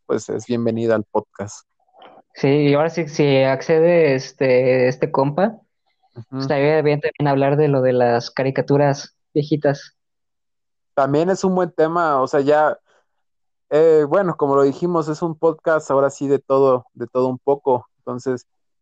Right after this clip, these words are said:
Speaker 1: también nos gusta meter un tema, pues, más o menos que pueda ayu-, aportar algo y otro, pues, que sea totalmente de, de relajo, ¿no? De guasa.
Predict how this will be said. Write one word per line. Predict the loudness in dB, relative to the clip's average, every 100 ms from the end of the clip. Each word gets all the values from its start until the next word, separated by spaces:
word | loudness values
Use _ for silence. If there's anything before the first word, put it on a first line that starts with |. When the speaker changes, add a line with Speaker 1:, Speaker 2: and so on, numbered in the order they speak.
| _
Speaker 1:
también | -2 0
nos | -2
gusta | -2 -2 -4
meter | -2 -2
un | -4 -4
tema, | -2 -2
pues, | -2 -2
más | -2 -4
o | -6
menos | -4 -2 -4 -6
que | -12
pueda | -6 0 2
ayu-, | 0 -2 -2
aportar | -4 -2 -6 -2 0
algo | 0 0 0 2
y | 0
otro, | 0 -2
pues, | -2 -6 -8
que | -10
sea | -6 -6
totalmente | -6 -6 -4 -6 -8 -4
de, | -2 0 -4 -10
de | -4 -2
relajo, | 0 0 0 -2 -4 -4
¿no? | -4 -6 -8 -8
De | -8 -8 -12
guasa. | -6 -6 -6